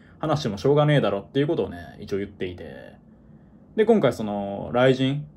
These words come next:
要はオフィシャルからその検査結果の公表と、まあ、今後どうしていくかって話がなされたんで、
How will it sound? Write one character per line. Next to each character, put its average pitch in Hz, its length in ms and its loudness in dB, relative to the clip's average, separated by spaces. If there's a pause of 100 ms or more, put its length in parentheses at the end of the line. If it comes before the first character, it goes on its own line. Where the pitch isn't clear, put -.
(240)
要 156 120 4
は 123 60 8
オ 147 120 8
フ 151 60 0
ィ - 20 -8
シ - 80 4
ャ 190 40 4
ル 185 80 2
か 196 100 2
ら 135 360 4
そ - 120 -8
の 98 80 -6
検 120 240 -4
査 117 80 -8
結 113 180 -4
果 107 80 -10
の 90 120 -10
公 101 120 -4
表 101 240 -6
と、 107 460 -4 (180)
ま 165 80 -4
あ、 151 40 -10
今 117 140 -2
後 113 100 -2
ど 123 120 2
う 120 40 -6
し - 60 -8
て 127 60 0
い 117 60 0
く 117 60 -8
か 104 100 -6
っ - 60 -10
て - 80 -12
話 104 320 -8
が 73 260 -18
な 110 100 -4
さ 135 120 2
れ 107 80 2
た 85 100 -10
ん 82 160 -18
で、 82 340 -14